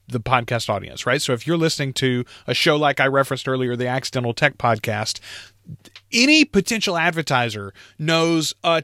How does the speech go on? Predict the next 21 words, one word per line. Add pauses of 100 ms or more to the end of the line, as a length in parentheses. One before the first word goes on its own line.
(100)
ton
of
things
about
me (320)
because
I
tell
you
I'm
a
regular
listener
to
the
Accidental
Tech
Podcast. (240)
So
that,
like,